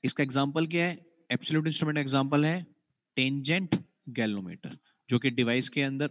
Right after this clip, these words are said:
ऑटोमेटिकली फिटेड होता है पहले ही। Second is secondary instrument, ये तो इसका सिंपल एग्जांपल है। जैसे मैंने एक एमीमीटर लगा दिया, ये सर्किट था ना कोई भी, ये सर्किट था, उसमें मैंने एक एमीमीटर लगा दिया to measure the current of this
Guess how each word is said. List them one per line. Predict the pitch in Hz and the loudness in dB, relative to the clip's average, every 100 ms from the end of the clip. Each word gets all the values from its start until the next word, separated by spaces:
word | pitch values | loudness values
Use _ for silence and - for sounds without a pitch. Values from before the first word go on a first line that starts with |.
| - | -4
ऑटोमेटिकली | 123 123 117 120 120 | -4 -4 -4 -4 -4
फिटेड | - 113 107 | -2 -4 -4
होता | 92 113 | -4 -8
है | |
पहले | - 82 | -10 -12
ही। | - _ _ _ _ _ _ _ _ _ _ _ _ - | -14 _ _ _ _ _ _ _ _ _ _ _ _ -4
Second | 131 147 160 | -2 -2 0
is | 180 - _ _ _ - | 0 -2 _ _ _ -2
secondary | 147 139 127 120 | 2 2 2 -2
instrument, | 104 - 73 76 - - _ _ _ 123 | -4 -8 -10 -8 -10 -14 _ _ _ 0
ये | |
तो | 131 | 2
इसका | 143 139 | 4 2
सिंपल | 147 131 139 | 2 2 2
एग्जांपल | 131 131 131 135 139 | 2 0 -2 -2 -2
है। | 135 _ _ _ - | -4 _ _ _ -4
जैसे | 123 131 | -2 0
मैंने | 135 | 0
एक | 131 | 2
एमीमीटर | 123 123 120 120 | 2 2 0 0
लगा | 104 95 | -2 -2
दिया, | 87 95 | -4 -4
ये | 107 | -2
सर्किट | 120 - 139 165 | -4 -2 0 0
था | |
ना | 190 | 2
कोई | 160 123 | 4 4
भी, | 107 95 - | 2 -6 -8
ये | 110 | -2
सर्किट | 127 123 139 | -2 -2 -2
था, | 147 | 0
उसमें | 143 | 2
मैंने | 139 131 | 2 0
एक | 123 - | -4 0
एमीमीटर | 123 123 123 | 2 2 0
लगा | 113 98 | -4 -4
दिया | 95 110 | -4 -4
to | 120 | 0
measure | 113 113 | 0 0
the | 120 160 160 _ _ - | 0 -2 -4 _ _ 0
current | 127 131 | 2 2
of | 127 120 | 0 2
this | 165 | 0